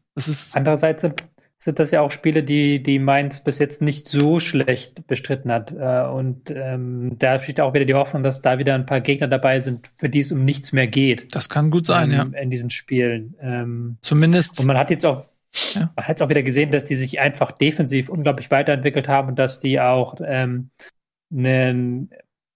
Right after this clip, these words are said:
Speaker 2: die haben momentan Rückenwind. Die spielen Rückenwind auf allen Ebenen. Die können ihr Pressing durchziehen. Die können auch bis zur neunzigsten Minute ihr Pressing durchziehen. Sind jetzt wieder über hundertzwanzig Kilometer gelaufen.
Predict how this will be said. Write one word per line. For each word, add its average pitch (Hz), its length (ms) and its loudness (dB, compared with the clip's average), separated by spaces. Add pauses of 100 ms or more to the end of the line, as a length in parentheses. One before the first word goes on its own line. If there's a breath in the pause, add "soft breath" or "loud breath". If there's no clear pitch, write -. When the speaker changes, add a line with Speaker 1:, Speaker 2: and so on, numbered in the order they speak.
(500)
Speaker 2:
die 135 120 4
haben 151 140 2
momentan 143 460 2
Rückenwind. 135 560 0
Die 123 40 -4
spielen 135 200 -2
Rückenwind 135 340 0
auf - 80 0
allen 131 240 2
Ebenen. 135 300 0
Die 123 100 -6
können 135 240 0
ihr 131 120 2
Pressing 147 440 0
durchziehen. 151 480 0
Die 131 100 -4
können 143 220 0
auch 135 140 0
bis 139 120 -6
zur - 140 -2
neunzigsten 160 560 2
Minute 151 200 2
ihr 147 60 2
Pressing 147 360 -2
durchziehen. 143 440 0
Sind 139 140 0
jetzt 147 160 0
wieder 139 140 0
über 143 140 0
hundertzwanzig 139 580 -2
Kilometer 139 420 0
gelaufen. 135 640 0